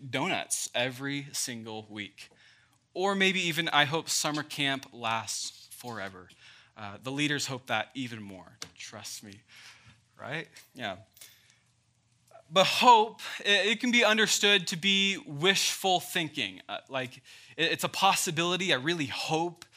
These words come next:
that this thing would happen. Uh, it's wishing for something to happen. But hope can also be understood as confidence, uh, in what is certain to come. Confidence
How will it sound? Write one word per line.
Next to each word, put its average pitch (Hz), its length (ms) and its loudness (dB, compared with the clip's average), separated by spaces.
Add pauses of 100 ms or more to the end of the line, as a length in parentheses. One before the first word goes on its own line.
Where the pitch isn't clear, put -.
(140)
that 147 200 -2
this 156 220 -2
thing 160 220 -4
would 123 100 -2
happen. 170 600 -2 (520)
Uh, - 80 -16
it's 113 160 -14
wishing 156 460 0
for 165 100 -8
something 156 300 -4
to 135 60 -6
happen. 117 400 -2
But - 180 -2
hope 202 240 0
can 226 100 -4
also 175 320 0
be 180 160 -4
understood 170 680 -2 (320)
as 147 380 4 (260)
confidence, 180 1080 2 (380)
uh, 147 320 0
in 156 200 0
what 170 160 4
is 175 120 2
certain 202 720 2
to 185 120 0
come. 180 320 0 (1120)
Confidence 160 960 -4